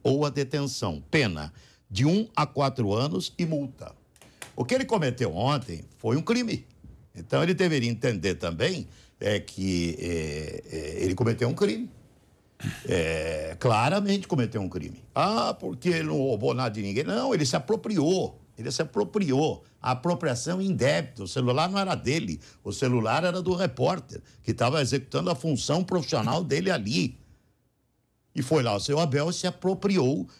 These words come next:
em, de forma indébita, apropriação indébita. É... Então, Abel, o que você cometeu é gravíssimo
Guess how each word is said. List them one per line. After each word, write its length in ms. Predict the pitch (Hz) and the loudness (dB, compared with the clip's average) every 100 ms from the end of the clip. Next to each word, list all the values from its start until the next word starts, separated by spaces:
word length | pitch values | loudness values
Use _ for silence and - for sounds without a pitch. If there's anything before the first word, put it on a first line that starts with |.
| _ - | _ -2
em, 500 | 165 185 180 156 127 | 2 2 2 0 0
de 140 | 127 | -2
forma 320 | 127 95 90 131 | -2 -2 0 -2
indébita, 600 | 131 104 107 143 - - | 0 0 0 -2 -6 -6
apropriação 640 | - - 104 104 - 87 | -4 -4 -2 -2 -2 -4
indébita. 640 | 143 135 98 123 - - - - - _ - | 0 0 0 -4 -6 -8 -8 -18 -20 _ -6
É... 800 | 92 85 85 80 76 - - - | -2 0 0 -2 -6 -6 -6 -4
Então, 300 | 92 - 160 | -2 2 4
Abel, 320 | 185 104 85 | 4 2 -4
o 60 | 78 | -6
que 120 | - | -4
você 260 | 113 - 123 | -2 0 -2
cometeu 640 | 110 85 76 104 156 - - - - - | 0 -2 0 0 2 -2 -10 -20 -6 -2
é 100 | 127 | 2
gravíssimo 760 | 233 202 240 - 131 98 | 2 2 0 0 -4 -6